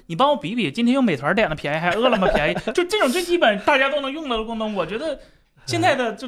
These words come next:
Speaker 1: 这种本地的这种A I绝对是可以应付的，
Speaker 2: 嗯。
Speaker 1: 但是说就是没有这个接口，就是软件不，不告诉你通讯，那你就只能靠，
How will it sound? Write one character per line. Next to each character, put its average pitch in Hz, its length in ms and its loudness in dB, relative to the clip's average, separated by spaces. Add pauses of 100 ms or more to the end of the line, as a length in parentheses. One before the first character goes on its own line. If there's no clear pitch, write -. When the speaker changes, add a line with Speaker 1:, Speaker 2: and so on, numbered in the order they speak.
(140)
Speaker 1:
这 285 140 -6
种 170 260 -8 (180)
本 180 160 -2
地 240 140 0
的 220 100 0 (480)
这 247 120 0
种 202 120 0
A 190 80 -2
I 220 200 4
绝 151 160 -8
对 381 120 0
是 330 140 -2
可 190 100 -4
以 175 140 -2
应 170 180 -10
付 120 140 -8
的， 127 140 -10
Speaker 2:
嗯。 - 40 -20
Speaker 1:
但 302 120 -2
是 302 160 -4
说 285 260 0 (400)
就 359 100 0
是 294 60 4
没 214 140 4
有 214 100 4
这 190 80 2
个 190 80 2
接 220 240 0
口， 127 420 -4
就 165 60 -6
是 170 80 0
软 147 180 0
件 254 160 4 (380)
不， 330 100 -12 (600)
不 147 80 -14
告 349 200 0
诉 277 60 -10
你 165 140 -8
通 143 160 -14
讯， 180 100 -10
那 254 140 -2
你 156 160 -8
就 202 100 -4
只 139 140 -12
能 127 160 -10
靠， 156 360 -2